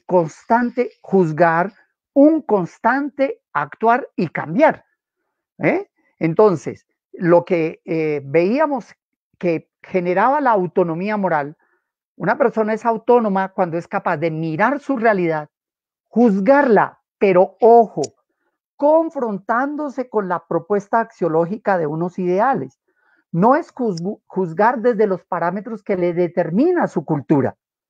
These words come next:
¿ya? Porque, por ejemplo, los chicos que se crían o que se desarrollan en pandillas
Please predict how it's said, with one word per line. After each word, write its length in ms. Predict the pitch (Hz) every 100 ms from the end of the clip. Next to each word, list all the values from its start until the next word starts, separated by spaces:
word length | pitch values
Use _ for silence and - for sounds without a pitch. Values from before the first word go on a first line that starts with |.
| _ _ -
¿ya? 360 | 151 208 330 - _ _ -
Porque, 360 | 190 202 - -
por 180 | 202
ejemplo, 440 | 175 175 262 180 170
los 160 | 170
chicos 340 | 160 196 233 262
que 140 | 240
se 220 | 208 190
crían 540 | - 190 196 202 226 240
o 200 | 196 165
que 160 | 180
se 400 | 156 180 160 151
desarrollan 840 | 143 165 165 156 165 170 196 226 220 _ _ _
en 300 | - 170 165
pandillas 800 | 147 180 170 226 226 151 185 190